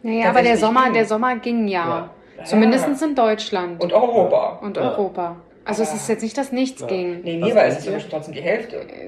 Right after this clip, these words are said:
Speaker 1: Ja, ich würd, ich wär so bei dreiundfünfzig.
Speaker 2: Okay, dann bin ich bei fünfunddreißig.
Speaker 3: Das sind genau fünfundvierzig Komma eins Milliarden.
Speaker 1: Ah, das ist genau die
Speaker 3: Also,
Speaker 2: Milliarde.
Speaker 3: das ist auch ni-, wie gesagt, nicht so wenig, wie ich dachte. Ich hätte auch gedacht, dass
Speaker 2: Ja, aber
Speaker 3: das
Speaker 2: das ist die Hälfte.
Speaker 3: Ja.
Speaker 2: Also, es ist schon viel.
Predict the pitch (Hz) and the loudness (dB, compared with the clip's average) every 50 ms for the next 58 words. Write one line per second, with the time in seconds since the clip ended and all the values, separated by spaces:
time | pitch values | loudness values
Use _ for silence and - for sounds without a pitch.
0 | 151 180 208 208 202 196 208 220 226 - - 254 - - 131 160 220 - - 233 | -10 -6 -6 -4 -4 -2 -2 -4 -4 -6 -8 -12 -10 -10 -8 -8 -8 -6 -4 -4
1 | 233 233 208 220 214 214 208 202 196 196 202 - - 214 202 - - - 190 175 | -2 -2 -2 -2 -4 -4 -4 -4 -6 -8 -8 -8 -8 -8 -8 -10 -10 -8 -8 -8
2 | 175 - - - - 156 - 165 156 151 - 151 - - - - 151 147 147 147 | -8 -10 -12 -10 -10 -8 -8 -6 -8 -8 -8 -8 -10 -10 -10 -6 -6 -6 -6 -6
3 | - 156 151 143 139 131 135 139 139 135 131 135 - - - - - - - - | -8 -10 -8 -8 -6 -4 -4 -6 -6 -6 -10 -12 -14 -18 -20 -20 -20 -20 -20 -18
4 | - 135 127 131 127 123 - - - 156 151 147 147 - - 147 135 131 - - | -14 -10 -6 -4 -6 -6 -6 -4 -2 -2 0 -2 -2 -4 -6 -6 -6 -6 -8 -14
5 | - - 123 117 117 - 110 226 220 208 208 - - 104 147 202 196 196 190 190 | -18 -16 -12 -12 -10 -10 -8 -6 -6 -6 -6 -6 -8 -8 -6 -6 -4 -4 -4 -4
6 | 190 190 175 185 180 - - - 127 131 - - - 160 180 214 - - 294 - | -6 -6 -6 -6 -6 -4 0 2 4 4 4 2 0 -2 -2 -2 -2 -2 -2 -2
7 | 143 143 151 185 - 147 143 151 151 131 - 131 143 151 - - 185 170 147 139 | -2 -2 -4 -6 -6 -6 -6 -4 -4 -4 -4 -6 -6 -8 -6 -6 -6 -6 -4 -4
8 | 135 143 160 180 196 220 220 - - - 165 180 180 - - 180 156 - - - | -4 -4 -4 -6 -6 -8 -10 -12 -14 -14 -14 -14 -14 -10 -8 -8 -8 -8 -10 -14
9 | - - - 147 147 - - - - 160 151 156 151 151 151 - 143 147 156 151 | -16 -14 -14 -14 -12 -10 -10 -10 -8 -8 -6 -4 -4 -4 -4 -6 -6 -4 -2 -2
10 | 160 - - - - - - - - 160 - 135 156 175 - - - - - - | -4 -4 -6 -10 -14 -16 -16 -18 -16 -16 -14 -8 -6 -6 -6 -6 -6 -8 -8 -8
11 | - - - - - - - - - - - - - - - - - 110 107 110 | -12 -16 -20 -20 -20 -20 -20 -20 -20 -20 -20 -20 -20 -20 -20 -16 -14 -10 -6 -4
12 | 127 160 175 - - - - - 160 139 127 120 - - - - - 220 196 170 | -2 -2 -2 -4 -6 -8 -10 -12 -10 -10 -12 -12 -12 -14 -14 -4 0 0 0 0
13 | 123 - - - - - - - - | -2 -6 -10 -10 -10 -10 -10 -12 -14